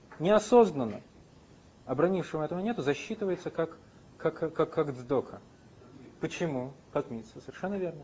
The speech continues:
Почему? Он не сделал, он ничего не сделал сознательного. А, как, а, объясняется, в,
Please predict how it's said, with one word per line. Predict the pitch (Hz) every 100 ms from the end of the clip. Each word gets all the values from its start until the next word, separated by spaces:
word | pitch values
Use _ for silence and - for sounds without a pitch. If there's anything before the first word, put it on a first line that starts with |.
| - - -
Почему? | - - 170 135 151 - -
Он | 151
не | 180
сделал, | 170 214 202 -
он | 165
ничего | 185 170 220
не | 202
сделал | 175 147 120 117
сознательного. | 147 131 127 104 113 110 123 147 - - - -
А, | 131
как, | - 147 147
а, | 147
объясняется, | 135 143 175 180 170 -
в, | 156